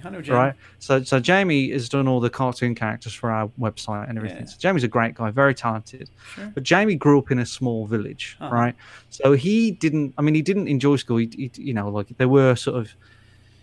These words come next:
Speaker 2: you know, he, he wa-, he was an easy target, let's say that,
Speaker 1: Yeah,
Speaker 2: right?
Speaker 1: yeah.
Speaker 2: Um, as probably you were,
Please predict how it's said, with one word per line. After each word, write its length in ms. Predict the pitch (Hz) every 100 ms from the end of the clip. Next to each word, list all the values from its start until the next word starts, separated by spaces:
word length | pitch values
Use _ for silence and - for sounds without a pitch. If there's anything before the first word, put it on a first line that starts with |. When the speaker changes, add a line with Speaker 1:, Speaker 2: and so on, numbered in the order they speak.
| -
Speaker 2:
you 100 | 131
know, 120 | 113
he, 160 | 147 156
he 160 | 160
wa-, 160 | 165 185
he 100 | 180
was 120 | 175
an 80 | 165
easy 240 | 160 139 139
target, 440 | 120 101 95 117
let's 180 | 113 -
say 180 | 107 101
that, 240 | - -
Speaker 1:
Yeah, 120 | -
Speaker 2:
right? 240 | 117 107 170 _ _ _ -
Speaker 1:
yeah. 280 | 127 117 117
Speaker 2:
Um, 280 | 117 117 123 _ _ -
as 140 | 147
probably 480 | 123 - 123 117 120
you 220 | 131 202
were, 260 | 123 104 92